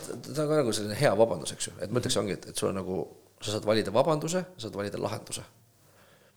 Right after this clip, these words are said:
Speaker 1: Ja, ja no lihtsam on valida ju vabandus, eks ju,
Speaker 2: Mhm.
Speaker 1: et, et okei, kuna ma pean nüüd staatuse järgi andma, et, äh, ma samamoodi, ma loobusin kõigest, mis mul oli. Aga, aga see miks oli nagu piisavalt tugev, et ma seda muutust nagu tahtsin, et,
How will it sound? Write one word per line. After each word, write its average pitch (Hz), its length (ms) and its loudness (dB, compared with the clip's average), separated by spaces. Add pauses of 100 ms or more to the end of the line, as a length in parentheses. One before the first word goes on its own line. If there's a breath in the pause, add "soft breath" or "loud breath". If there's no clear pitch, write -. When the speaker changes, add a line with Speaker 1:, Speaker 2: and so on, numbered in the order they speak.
(160)
Speaker 1:
Ja, 101 220 -4
ja 98 100 -12
no 104 120 -8
lihtsam 123 260 0
on 92 80 -2
valida 95 300 -2
ju 82 80 -2
vabandus, - 340 -2
eks - 140 -6
ju, 107 80 -4
Speaker 2:
Mhm. 123 100 -2
Speaker 1:
et, - 40 -18
et - 120 -14
okei, 92 220 -6
kuna 90 160 -6
ma 92 100 -8
pean 101 160 -6
nüüd 85 160 -12
staatuse 104 480 -2
järgi 104 220 -2
andma, - 180 -8 (640 loud breath)
et, - 340 -10
äh, 92 340 -6 (220)
ma 82 300 -8
samamoodi, 131 440 4
ma 110 180 -2
loobusin 143 320 4
kõigest, - 380 0
mis - 60 -16
mul 98 120 -2
oli. - 140 -2 (560 loud breath)
Aga, 98 140 -2
aga - 220 -10
see 95 140 0
miks 139 420 0 (440)
oli 98 200 -4
nagu 92 200 -8
piisavalt 104 580 -2
tugev, 117 400 2 (340)
et - 140 -2
ma 98 80 -8
seda 101 180 -6
muutust 120 400 -4
nagu 92 140 -8
tahtsin, 98 480 0 (560 loud breath)
et, 101 240 -2